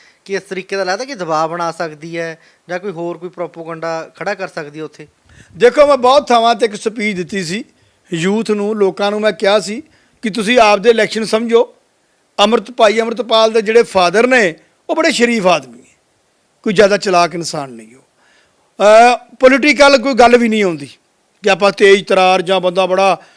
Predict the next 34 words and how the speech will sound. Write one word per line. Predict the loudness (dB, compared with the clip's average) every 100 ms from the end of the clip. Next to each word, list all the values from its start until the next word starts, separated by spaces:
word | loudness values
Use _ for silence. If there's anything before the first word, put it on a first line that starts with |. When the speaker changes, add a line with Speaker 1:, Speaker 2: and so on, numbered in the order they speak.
| _ _
Speaker 2:
ਹੋਰ | 6 6
ਹਿਸਾਬ | 6 2
ਦਾ | 2
ਹੁਸ਼ਿਆਰ | -2 0 2 2
ਹੋਵੇ, | 0 0
ਉਹ | 2 0
ਸ਼ਰੀਫ | -2 -6 -6 -8
ਆਦਮੀ | -12 -14 -20
ਹੈ, | _ _ _ _ _ _ _
ਤਾਂ | 2
ਕੰਟਰੋਲ | 4 2 6 6 6
ਕਰਨਾ | 4 4
ਬੜਾ | 4 6
ਔਖਾ | 6 4 -8
ਹੈ। | -18 _ _ _ _ _ _ _
ਤੇ | 0
ਮੈਂ | 4 6 4
ਇਹ |
ਗੱਲ | 4 4
ਕਹੀ | 4 4 4
ਸੀ, | 2
ਪਿੰਡਾਂ | 0 2 6
ਵਾਲਿਆਂ | 6 6
ਨੂੰ | 4
ਬੇਨਤੀ | 6 4 4
ਇਹ | 0
ਕੀਤੀ | 0 -2 2
ਹੈ | 0
ਕਿ | 0
ਤੁਸੀਂ | -8 0 4
ਆਪਦੇ | 4 4 6
ਇਲੈਕਸ਼ਨ | 6 4 -2 -8
ਸਮਝਣੇ | -8 -10 -10
ਨੇ, | -14